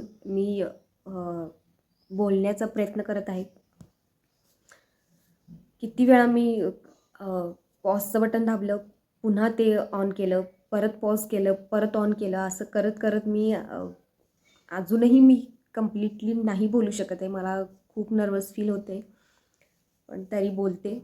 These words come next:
आणि माझ्याबद्दल तुम्हाला इंट्रोडक्शन माझं मी करून देते, माझ्याबद्दल थोडी माहिती तुम्हाला देते. आत्तापर्यंत मी YouTube-वरती दोन व्हिडिओज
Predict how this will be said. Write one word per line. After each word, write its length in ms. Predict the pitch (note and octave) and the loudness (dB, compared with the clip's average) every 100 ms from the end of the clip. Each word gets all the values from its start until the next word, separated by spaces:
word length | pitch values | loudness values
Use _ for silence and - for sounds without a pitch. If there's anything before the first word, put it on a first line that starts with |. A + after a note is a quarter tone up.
| - F#3 - _ _ _ _ _ | -14 -20 -20 _ _ _ _ _
आणि 320 | E3+ F3 F3+ | -14 -10 -6
माझ्याबद्दल 540 | F#3+ F#3 F#3+ G3+ F#3+ | -4 -2 0 0 -2
तुम्हाला 300 | G3 G3+ F#3+ | -6 -2 0
इंट्रोडक्शन 520 | G3 F#3+ F#3 F#3+ - G3+ | 0 0 0 -2 -4 -4
माझं 320 | G3 F#3 G3 | -4 -2 -2
मी 80 | F#3+ | -2
करून 300 | G3+ F#3 G3 | -2 0 0
देते, 460 | F#3 F#3 G3 - - | -2 -4 -10 -10 -10
माझ्याबद्दल 520 | F#3 F#3 F#3 F3+ F#3 | -6 -2 -2 -4 -6
थोडी 160 | G#3 F#3+ | -4 -2
माहिती 320 | G3+ F#3+ F#3+ | -2 -2 -6
तुम्हाला 300 | F#3+ G3 G3 | -6 -4 -4
देते. 440 | F#3 F3 E3 F#3 _ _ _ _ _ _ _ _ _ _ _ - | -4 -6 -8 -12 _ _ _ _ _ _ _ _ _ _ _ -16
आत्तापर्यंत 600 | G3+ A3 A3+ A#3 A#3 A#3 | -8 -4 0 2 2 2
मी 380 | A#3 A3+ A3 G#3+ | 0 0 0 0
YouTube-वरती 540 | G#3 A3 A3 G#3+ G#3+ | -2 -2 0 0 -2
दोन 340 | F#3+ G3 G#3+ | 0 0 2
व्हिडिओज 480 | G#3+ G#3 G3 G3 G3 | 2 2 2 -2 -6